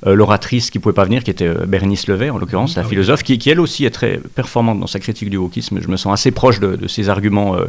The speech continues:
Speaker 1: culturels. Euh, donc, donc, euh, effectivement, ne-, ma conférence n'ayant été annoncée que quelques heures à l'avance,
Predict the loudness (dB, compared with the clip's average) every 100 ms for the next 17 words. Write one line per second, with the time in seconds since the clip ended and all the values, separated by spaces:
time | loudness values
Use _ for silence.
0 | -6 -18 -8 -6 -2 0 -2 -8 -14 -16
1 | -6 4 6 8 8 6 2 2 2 4
2 | 6 8 8 8 4 2 4 6 6 6
3 | 4 2 2 2 2 4 6 6 6 4
4 | 4 2 0 0 0 2 2 4 4 4
5 | 2 2